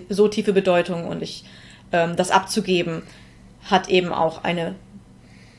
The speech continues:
ganz gewisse Intimität und eine, die viel, viel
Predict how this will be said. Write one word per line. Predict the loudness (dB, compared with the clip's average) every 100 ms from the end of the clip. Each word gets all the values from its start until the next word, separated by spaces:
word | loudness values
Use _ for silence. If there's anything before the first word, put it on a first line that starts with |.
| -14 0
ganz | 2 4
gewisse | 4 6 6 6
Intimität | 6 4 0 2 0 0
und | -4
eine, | -6 -10 -12 -4
die | -4 -2 -6 -8
viel, | -8 2 8 10 8
viel | 4 -2 2 2 0 -4